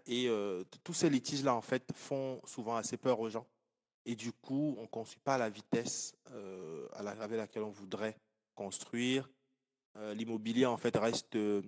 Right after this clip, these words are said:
une sorte de, de, de parent pauvre dans nos pays. Vous êtes en, en France, je pense qu'il y a soixante-cinq pour cent de propriétaires à peu près.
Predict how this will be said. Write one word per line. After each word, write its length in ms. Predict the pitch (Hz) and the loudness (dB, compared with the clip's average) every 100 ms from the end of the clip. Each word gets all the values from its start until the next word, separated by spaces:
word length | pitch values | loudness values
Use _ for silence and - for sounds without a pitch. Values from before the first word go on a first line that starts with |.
| - _ - - | -8 _ -20 -14
une 60 | 110 | -4
sorte 240 | 117 110 | -2 -2
de, 260 | 107 101 95 | 0 2 2
de, 300 | 90 76 - | -2 -8 -6
de 120 | 104 | -6
parent 360 | - 101 113 | -2 0 -2
pauvre 400 | 110 - 120 107 | -2 6 8 8
dans 160 | 101 101 | 2 0
nos 80 | 98 | -4
pays. 460 | - 98 107 123 | -2 -2 -2 -2
Vous 160 | 120 107 | -2 -2
êtes 140 | 101 104 | -2 -2
en, 200 | 101 - _ _ _ - | -4 -8 _ _ _ -10
en 80 | 107 | -6
France, 240 | - 120 | 0 2
je 60 | - | 4
pense 100 | 117 | 2
qu'il 100 | - | 2
y 80 | 107 | 0
a 20 | |
soixante-cinq 440 | 104 107 104 117 | 0 -2 0 -2
pour 180 | 107 104 | -2 -6
cent 140 | 110 | -6
de 40 | 104 | -6
propriétaires 680 | - - - 98 - 107 95 | -8 -10 -6 -4 -2 -2 -2
à 40 | |
peu 140 | 90 | -8
près. 340 | 90 - 117 | -10 -4 -2